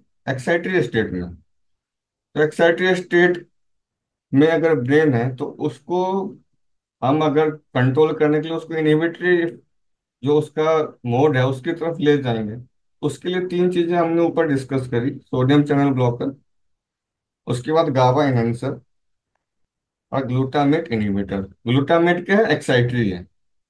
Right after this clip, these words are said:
Excitary को रोकोगे तो क्या हो जाएगा? Excitation कम हो जाएगा। तो जैस-, ये तीनों तो हो गया। जैसे ही sodium channel होता है वैसे ही calcium channel होता है। वैसे आप calcium channel को जब block करोगे तो वो भी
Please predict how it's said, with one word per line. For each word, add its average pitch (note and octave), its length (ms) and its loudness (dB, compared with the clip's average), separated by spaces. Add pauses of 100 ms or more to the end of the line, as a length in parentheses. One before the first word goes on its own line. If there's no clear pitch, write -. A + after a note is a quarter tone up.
Excitary D#3 520 2
को F3+ 100 -2
रोकोगे E3 460 0
तो F3+ 200 -4
क्या D3+ 100 0
हो E3 120 2
जाएगा? E3+ 260 2
Excitation D#3 540 -4
कम F3+ 160 -2
हो E3+ 140 0
जाएगा। A#2 300 -2 (760)
तो E3+ 80 -4
जैस-, D#3 440 2 (100)
ये C#3 100 2
तीनों F3+ 480 -2
तो E3 80 0
हो A#2+ 200 2
गया। G#2+ 300 -4
जैसे D3+ 360 2
ही F#3+ 80 2
sodium E3+ 400 2
channel E3+ 300 -2
होता D3 300 0
है D#3+ 60 2
वैसे C#3+ 300 -2
ही E3 120 -8
calcium C#3+ 360 0
channel B2 260 0
होता G2 340 -4
है। G2 100 -12 (580)
वैसे A#2+ 280 0
आप D#3 200 0
calcium D3 340 0
channel C#3+ 280 0
को D3 120 2
जब C#3+ 140 0
block B2+ 360 -2
करोगे A2+ 360 0
तो - 440 -8
वो B2 220 0
भी D3 120 0